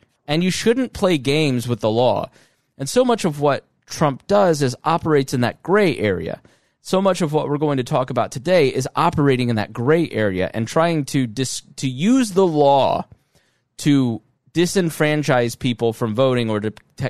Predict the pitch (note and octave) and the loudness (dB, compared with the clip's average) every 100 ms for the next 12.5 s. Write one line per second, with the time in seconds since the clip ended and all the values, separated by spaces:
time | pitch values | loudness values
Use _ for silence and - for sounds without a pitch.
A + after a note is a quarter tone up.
0 | - B2+ A2+ - A2 G#2 G2 F#2+ - F#2+ | -6 -4 -4 -2 -4 -2 -4 -4 -4 -4
1 | - _ _ _ - F#3+ G#3 F3+ E3+ F3 | -6 _ _ _ -2 0 2 2 0 0
2 | D#3+ C#3 C3+ - A2+ - B2+ A2+ G#2+ A2 | 0 0 0 -2 -4 -2 -2 -2 0 0
3 | G#2+ A2+ G#2+ G#2 G2+ G#2 - G#2 G#2 B2 | -2 -4 -4 -4 -4 -6 -6 -8 -6 -4
4 | A2 G#2 - G#2+ G#2 G2 F#2+ G2 F2+ - | -4 -6 -8 -4 -2 -2 -4 -6 -10 -8
5 | F#2+ F#2+ - - _ - - _ - G#2 | -4 -4 -6 -14 _ -20 -20 _ -8 -6
6 | - A#2 G#2+ G2 - A2 A#2+ A#2+ A2+ C3+ | -2 -2 -2 -6 -4 -2 0 -2 -4 -6
7 | B2+ - A2+ A2 - A2 - A2 G2+ - | -4 -4 -4 -4 -6 -6 -4 -4 -4 -8
8 | - - _ G#2 G2+ F#2+ F#2 - - A2+ | -14 -18 _ -4 -2 -2 -6 -14 -8 -4
9 | A2+ A#2 G#2 G2+ G#2 G#2 G2+ - - - | -4 -4 -6 -4 -2 -2 -4 -6 -10 -4
10 | G2+ F#2 F2+ G#2+ G2 - G2+ G2 F#2 _ | -2 -2 -4 -4 -4 -4 -4 -4 -4 _
11 | - _ - E3 - C#3 - B2+ A#2+ G#2+ | -20 _ -4 -2 0 -2 0 2 2 0
12 | G2+ G#2 A2 A#2+ | 0 0 0 -4